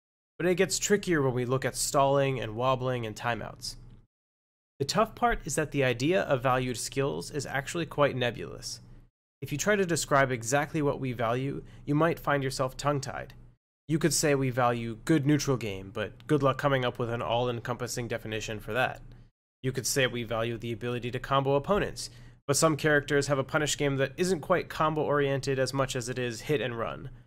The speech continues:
It's actually easier to look at what we don't value and say, "Let's ban this and see what happens." And that's what we've done. Stalling has been declared illegal in Smash for many years,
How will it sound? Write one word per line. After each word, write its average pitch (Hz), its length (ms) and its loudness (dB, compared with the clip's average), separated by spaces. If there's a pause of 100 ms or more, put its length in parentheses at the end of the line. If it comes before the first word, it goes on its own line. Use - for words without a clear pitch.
(500)
It's 160 100 -2
actually 214 360 2
easier 185 340 4
to 165 80 4
look 156 180 2
at 123 140 2
what 143 100 2
we 143 140 0
don't 151 400 6
value 117 560 0
and 123 180 -2
say, 123 500 0
"Let's 143 220 2
ban 139 320 4
this 131 320 2
and 123 160 -4
see - 160 -2
what 117 160 -4
happens." - 480 -8 (420)
And 127 120 -6
that's 127 180 0
what 131 80 -2
we've 131 180 -2
done. 117 280 -4 (1300)
Stalling 202 500 2
has 156 180 -2
been 143 180 0
declared 135 480 2
illegal 151 440 2
in 123 100 -2
Smash 117 400 0
for 123 120 -6
many 127 240 0
years, 104 460 -8